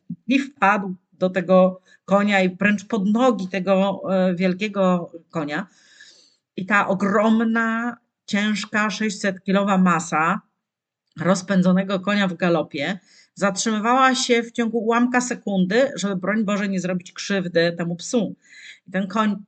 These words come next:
zatrzymywał się, stał nad psem, czekał, aż ten się kapnie, co się wydarzyło, aż wstał,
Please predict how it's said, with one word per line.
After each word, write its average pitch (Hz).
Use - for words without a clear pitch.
zatrzymywał 180
się, 175
stał 247
nad 190
psem, 156
czekał, 254
aż 185
ten 196
się 185
kapnie, 190
co 160
się 151
wydarzyło, 208
aż -
wstał, 208